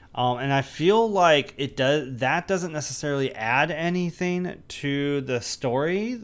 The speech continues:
in, in having it in that structure. I really feel like this would have benefited from being more in a linear fashion and leading up to the actual takeoff and everything, and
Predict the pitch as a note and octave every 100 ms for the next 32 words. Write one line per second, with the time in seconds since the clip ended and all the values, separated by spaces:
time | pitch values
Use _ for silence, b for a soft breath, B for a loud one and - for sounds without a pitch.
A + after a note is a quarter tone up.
0 | - D3+ C#3+ C3+ C#3 C3 B2+ A2+ b b
1 | b _ - C#3+ D#3+ F#3 F3 F#3 E3 -
2 | F3 - F#3 F3+ D3 C3 C#3+ D3+ D3+ D#3+
3 | D#3 C#3+ C3+ A#2+ C3+ B2+ C#3+ C#3+ A2+ A#2
4 | C3 B2+ C3+ C3 C3 B B B - C#3
5 | C3+ B2+ A#2 A#2+ A#2+ A#2 A2+ A#2 B2 A#2+
6 | A#2 A2 A2 G#2+ G2 F#2+ A2 B2 C#3 E3+
7 | E3 E3+ E3 E3+ - F#3+ E3 B2 B2 B2+
8 | A#2+ A2+ A#2 C#3 - - - C3+ C3+ D#3
9 | F3+ F#3+ B B B - D3+ D3+ C3 C#3
10 | C3+ - C#3+ C#3 C#3 C3+ C3 - D#3 D#3
11 | F3 F3+ E3+ F3+ F3 F3 E3+ F#3+ F#3 F3+
12 | B2+ B2 A#2+